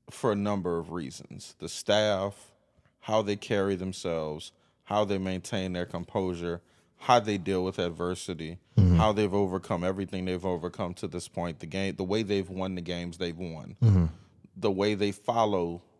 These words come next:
Speaker 1: Deion's lead. Colorado State played a very good football game.
Speaker 2: Mm-hmm.
Speaker 1: And the minute things started to get out of their control,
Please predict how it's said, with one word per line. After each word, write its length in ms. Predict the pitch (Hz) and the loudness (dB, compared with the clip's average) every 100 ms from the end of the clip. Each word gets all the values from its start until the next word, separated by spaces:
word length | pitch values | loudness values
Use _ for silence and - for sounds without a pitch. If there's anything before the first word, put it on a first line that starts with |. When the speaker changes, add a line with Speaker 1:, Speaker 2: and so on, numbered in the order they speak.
| _ _ 92 | _ _ -10
Speaker 1:
Deion's 460 | 92 101 90 90 87 | -4 -2 -2 -4 -6
lead. 380 | 85 - 50 - _ _ _ _ _ _ _ _ _ _ _ _ _ _ _ _ _ _ _ _ _ _ _ _ _ _ _ _ _ _ _ _ _ _ _ - | -8 -10 -12 -18 _ _ _ _ _ _ _ _ _ _ _ _ _ _ _ _ _ _ _ _ _ _ _ _ _ _ _ _ _ _ _ _ _ _ _ -12
Colorado 800 | - 107 107 98 98 92 92 98 | 0 2 4 4 4 4 0 -2
State 560 | - - 113 87 - _ _ _ _ _ _ _ _ _ _ _ _ _ _ _ _ _ | -6 -2 0 0 -6 _ _ _ _ _ _ _ _ _ _ _ _ _ _ _ _ _
played 240 | - 120 95 | -2 0 0
a 40 | |
very 520 | 82 85 101 107 101 | -6 -6 0 2 2
good 180 | 92 90 | 0 -4
football 420 | - 87 78 - | -4 -6 -6 -8
game. 280 | - - - - _ _ _ - | -10 -16 -18 -20 _ _ _ 6
Speaker 2:
Mm-hmm. 280 | 95 87 80 - - - - | 8 8 6 0 -12 -20 -8
Speaker 1:
And 200 | 104 98 | -4 -2
the 80 | 87 | -4
minute 460 | 90 101 110 117 - _ _ _ _ _ _ _ _ _ | -4 -2 -2 -2 -8 _ _ _ _ _ _ _ _ _
things 320 | - 98 98 - | -6 -4 -2 -2
started 320 | 87 92 92 | 0 0 -2
to 80 | 90 | -4
get 180 | 87 - | -4 -4
out 140 | 90 | -4
of 100 | 87 | -4
their 180 | 87 90 | -4 -4
control, 640 | - 87 - 90 98 107 | -6 -8 -4 -2 -4 -8